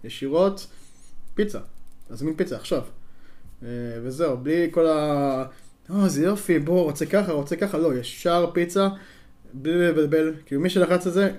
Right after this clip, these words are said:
הגיע ישר לקבל פיצה, בלי, בלי טעויות. יקבל ישר את ההזמנה. לא להגיד, "אולי אתה רוצה לאכול אצלנו, רוצה לבקר בסניף", בלי כל השאלה, פשוט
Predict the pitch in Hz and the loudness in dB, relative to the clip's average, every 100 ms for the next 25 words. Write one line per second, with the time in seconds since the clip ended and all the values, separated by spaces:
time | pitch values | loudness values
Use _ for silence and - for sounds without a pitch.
0 | - 127 143 160 139 151 143 139 131 131 | -10 -6 2 2 2 -2 -4 -6 -6 -6
1 | 113 - - 147 175 175 160 147 165 156 | -8 -16 -10 2 4 6 6 2 0 -2
2 | 120 - - - - - - - - - | -2 -6 -18 -20 -20 -20 -20 -20 -20 -20
3 | - - - 135 143 147 151 156 - 151 | -20 -18 -14 -4 -2 0 2 4 2 -2
4 | 139 131 127 127 110 - - - - 147 | -2 -2 -2 -6 -8 -16 -20 -20 -6 6
5 | 170 170 165 156 165 147 147 139 196 214 | 8 8 6 4 4 0 -2 -2 0 0
6 | 202 190 170 139 143 143 135 127 143 135 | 0 0 2 0 -2 -2 -4 -4 -6 -6
7 | - 214 202 160 175 202 190 170 165 120 | -4 -2 -2 2 2 4 2 2 0 -2
8 | 170 | -6